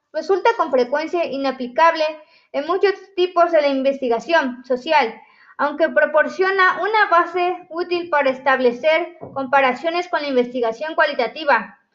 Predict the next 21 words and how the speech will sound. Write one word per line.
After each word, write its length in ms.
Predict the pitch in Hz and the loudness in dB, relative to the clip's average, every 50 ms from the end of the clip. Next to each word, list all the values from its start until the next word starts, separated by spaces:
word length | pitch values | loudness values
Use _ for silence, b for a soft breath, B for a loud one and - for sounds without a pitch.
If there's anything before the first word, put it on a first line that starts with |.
| _ _ _ _ _ _ | _ _ _ _ _ _
más 220 | 294 339 392 403 392 | 2 2 2 2 2
común 440 | - 359 330 320 320 339 359 370 359 | 0 0 0 2 0 0 0 0 0
en 80 | 339 | 2
las 220 | 302 277 269 - - | 2 2 0 0 -4
ciencias 320 | 311 311 320 330 277 - | -8 -6 -4 -4 -4 -4
sociales. 680 | 262 240 - 302 320 330 339 294 254 226 - - - _ _ _ _ _ _ _ _ _ _ _ _ _ | -6 -8 -4 0 0 2 4 4 2 0 -2 -8 -16 _ _ _ _ _ _ _ _ _ _ _ _ _
Las 220 | - 294 294 294 | 0 0 0 0
ciencias 340 | - 359 392 392 392 440 453 | 0 -2 0 2 2 2 4
naturales 760 | 392 349 - 285 269 254 269 277 302 302 320 339 330 - 294 285 | 2 0 0 2 2 2 4 4 4 4 2 2 0 -2 -6 -2
requieren 500 | 294 294 294 - 349 349 381 392 403 392 | 0 0 0 0 -2 -2 -2 -2 -4 -4
investigación 800 | 370 302 277 269 269 - 269 247 233 226 - - 302 320 339 | 0 0 0 0 0 -4 -4 -4 -4 -6 -6 -8 -6 -6 -2
cuantitativa. 760 | 330 330 302 262 254 240 247 233 247 311 349 349 302 277 247 | -2 -2 -2 -2 -4 -4 -4 -4 -4 -6 -4 0 0 0 2
Las 220 | 247 262 262 254 - | 2 0 -2 -4 -6
ciencias 280 | 349 359 359 403 381 | -8 -4 -2 -2 -2
naturales 600 | 370 349 285 247 269 269 285 294 311 320 320 - - | -2 -4 -2 0 2 2 2 0 0 -4 -6 -8 -10
como 220 | - 269 254 247 | -10 -6 -6 -6
objetos, 640 | 233 233 - _ - 311 311 311 320 320 311 311 - - _ _ _ _ _ _ _ _ _ _ _ _ _ _ _ _ _ _ _ _ _ _ _ _ _ _ 139 _ _ _ _ _ _ _ _ _ _ - - _ _ _ _ _ _ _ _ _ _ _ _ _ | -6 -8 -10 _ -4 -4 -4 0 0 0 0 0 -4 -12 _ _ _ _ _ _ _ _ _ _ _ _ _ _ _ _ _ _ _ _ _ _ _ _ _ _ -20 _ _ _ _ _ _ _ _ _ _ -20 -20 _ _ _ _ _ _ _ _ _ _ _ _ _
como 200 | 285 285 285 294 | -4 -2 0 -2
objetivos, 680 | 285 - - 294 - - 381 392 - 349 320 330 349 - - - - - - _ _ _ _ _ _ _ _ _ _ _ _ _ | -2 -2 -4 -6 0 2 4 4 6 6 4 4 4 2 -4 -12 -20 -20 -20 _ _ _ _ _ _ _ _ _ _ _ _ _
descubrir 680 | 226 247 294 - - - 320 320 311 381 403 427 427 403 | -8 -6 -6 -6 -6 -6 -4 0 2 4 4 4 4 2
la 140 | 381 359 | 2 2